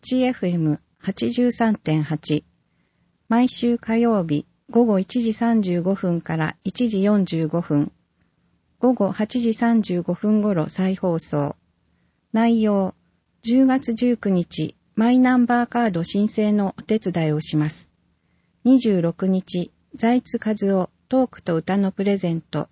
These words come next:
in刈谷。災害時はエフエム八十三点八メガヘルツ、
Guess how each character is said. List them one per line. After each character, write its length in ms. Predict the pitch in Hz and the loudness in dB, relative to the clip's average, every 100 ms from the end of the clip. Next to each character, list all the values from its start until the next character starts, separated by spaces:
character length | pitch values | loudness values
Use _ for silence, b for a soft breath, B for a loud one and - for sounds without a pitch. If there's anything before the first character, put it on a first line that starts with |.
| - | -2
in 220 | 196 185 | 0 0
刈 360 | - 175 175 165 | -4 -4 -2 -2
谷。 140 | 156 _ _ _ _ _ _ _ _ - | -4 _ _ _ _ _ _ _ _ -6
災 280 | 247 254 247 | 0 2 4
害 260 | 247 226 | 2 2
時 160 | 190 165 | 0 -2
は 220 | 156 - _ | -2 -4 _
エ 80 | 180 | -6
フ 180 | - 233 | 0 2
エ 140 | 226 | 4
ム 180 | 214 208 | 4 0
八 340 | - 214 - 240 | -4 -4 -2 0
十 200 | 262 254 | 0 0
三 260 | 254 240 | 0 0
点 260 | - 165 156 | 0 -2 -2
八 300 | 170 - 196 | -4 -4 -2
メ 160 | 202 | 0
ガ 80 | 190 | 0
ヘ 160 | 180 185 | -2 -2
ル 100 | 156 | -2
ツ、 300 | - 156 | -4 -10